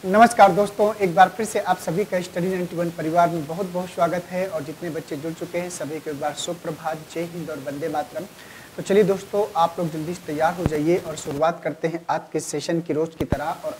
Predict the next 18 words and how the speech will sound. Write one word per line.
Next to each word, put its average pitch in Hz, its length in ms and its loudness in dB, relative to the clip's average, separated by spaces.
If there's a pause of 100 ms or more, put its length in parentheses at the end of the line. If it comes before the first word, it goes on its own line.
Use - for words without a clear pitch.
आज 175 220 -6
मैं 180 140 -10
आप 151 200 -8
लोगों 147 220 -8
के 147 160 -12
जो 147 160 -10
है, 151 180 -8 (520)
आ, 135 200 2 (420)
फिगर 196 200 4
काउंटिंग 185 340 -2
लेकर 170 360 -2
आया 165 200 -4
हूँ। 180 180 -8
फिगर 165 300 -6
काउंटिंग 165 360 -8
की 170 80 -12
क्लासेज 147 380 -10
मैंने 160 240 -8